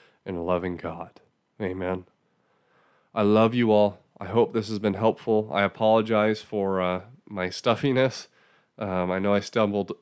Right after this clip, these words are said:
<coughs> excuse me for the cough as well. I know I stumbled over my words a little bit here and there. Um, I need grace. Um, but, uh, I hope that this was helpful.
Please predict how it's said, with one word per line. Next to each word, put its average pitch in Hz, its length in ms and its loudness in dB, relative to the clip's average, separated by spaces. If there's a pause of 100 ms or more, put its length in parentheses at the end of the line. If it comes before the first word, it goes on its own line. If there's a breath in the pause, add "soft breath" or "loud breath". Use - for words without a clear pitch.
(120)
<coughs> - 200 -14
excuse 139 1200 -6
me 123 140 0
for 117 140 -8
the 107 80 -2
cough 110 340 -2
as 104 80 -6
well. 104 200 0
I 104 80 2
know 104 160 0
I 104 60 0
stumbled 104 360 -4
over 98 160 -2
my 92 120 -4
words 101 300 0
a 104 60 0
little 101 140 0
bit 98 160 -2
here 101 180 -4
and 98 100 -4
there. 101 220 -4 (640 soft breath)
Um, 87 380 -4 (400)
I 101 120 -2
need 101 180 0
grace. 107 420 2 (520 soft breath)
Um, 98 540 0 (640)
but, 107 300 -4
uh, 92 200 2
I 92 100 -4
hope 107 480 -2
that 92 140 -6
this 165 160 -14
was 98 160 -8
helpful. 98 580 -2